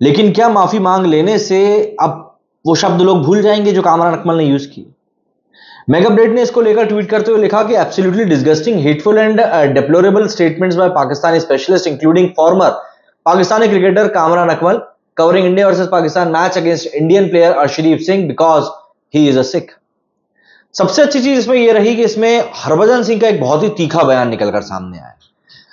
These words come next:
हरभजन सिंह ने सीधे तौर पर लताड़ा यहां पर कामरान अकमल को और कहा कि, "लाख दी लानत तेरे कामरान अकमल, you should know the history of Sikh before you open your filthy mouth।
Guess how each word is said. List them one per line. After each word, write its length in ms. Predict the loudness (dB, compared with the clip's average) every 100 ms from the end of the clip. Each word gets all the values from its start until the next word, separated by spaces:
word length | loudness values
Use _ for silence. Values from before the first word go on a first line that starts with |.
| -8 -2
हरभजन 340 | 2 2 2
सिंह 180 | 2 0
ने 80 | 0
सीधे 220 | 0 0
तौर 200 | 0 2
पर 100 | 2
लताड़ा 520 | 0 0 0 2 0
यहां 260 | 0 -2 0
पर 420 | -2 -2 -6 -10 -2
कामरान 300 | 0 0 0
अकमल 300 | 0 0 0
को 240 | -4 -12 _ -20 _ _ _ _ _ 0
और 140 | 0
कहा 320 | 2 2 0
कि, 160 | 0 0
"लाख 260 | 0 0 0
दी 140 | 0
लानत 280 | 2 0 -2
तेरे 260 | 0 0 0
कामरान 420 | 0 0 0 0
अकमल, 380 | 0 0 0 0
you 80 |
should 380 | 0 -2 -2 0
know 300 | 2 2 2
the 200 | 2 2
history 260 | 0 0 0
of 80 | 0 0
Sikh 120 | -2 -2 -12 -20 _ -2
before 220 | 0 2
you 100 | 4
open 300 | 2 2 0
your 160 | 0 -2 -2
filthy 360 | -2 0 0 0
mouth। 300 | 0 -2